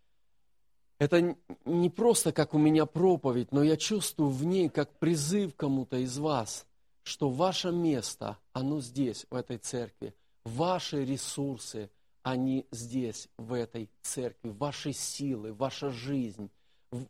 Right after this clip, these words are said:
в-, ваше будущее связывайте с видением этой церковью и делайте более и более твёрдым. Чем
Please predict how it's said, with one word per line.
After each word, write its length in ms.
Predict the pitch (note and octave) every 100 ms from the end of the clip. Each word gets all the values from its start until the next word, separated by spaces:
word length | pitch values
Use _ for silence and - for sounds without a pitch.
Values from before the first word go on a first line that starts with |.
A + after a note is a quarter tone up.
| -
в-, 180 | C3+ C3+
ваше 520 | C#3+ B2 D#3 D#3 - C#3+
будущее 840 | A#2+ F3 E3 C3 - - A2+ G2+ - _ _ _
связывайте 1040 | - - C3+ F#3 F#3 C#3 A#2+ A2+ G#2 -
с 180 | G#2+ -
видением 480 | B2 D#3+ D3+ B2 A#2+
этой 180 | A2 A2
церковью 600 | - B2 G#2+ G#2 G2+ G2 _ _ _
и 100 | F3+
делайте 680 | B2+ A#2 G#3+ G#3 E3 - B2
более 500 | G#2 F3 A3 F3 C3+
и 160 | -
более 400 | A#2+ C#3 E3 D3+
твёрдым. 680 | C#3+ - C#3+ D3 B2+ G#2+ G2+ - _ _ _ _ _
Чем 480 | - G#3+ A3 D3+